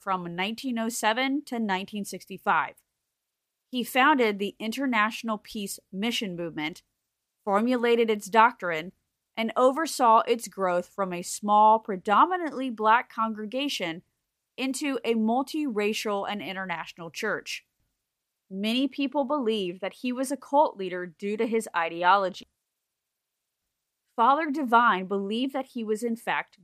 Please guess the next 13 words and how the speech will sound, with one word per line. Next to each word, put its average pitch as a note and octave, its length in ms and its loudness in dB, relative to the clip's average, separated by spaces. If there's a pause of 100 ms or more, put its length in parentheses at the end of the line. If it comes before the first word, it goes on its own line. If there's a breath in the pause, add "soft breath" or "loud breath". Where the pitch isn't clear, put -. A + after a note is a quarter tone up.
God. F3+ 440 0 (760)
He C4 100 -4
would B3+ 140 2
make C4 340 0
contributions G#3+ 960 -2
toward B3 380 -2
his C#4+ 180 -6
followers' G3 560 -2 (100)
economic G#3+ 720 -2
independence A#3+ 800 -6
and G#3+ 220 -6
racial F#3 320 -6
equality. F3+ 720 0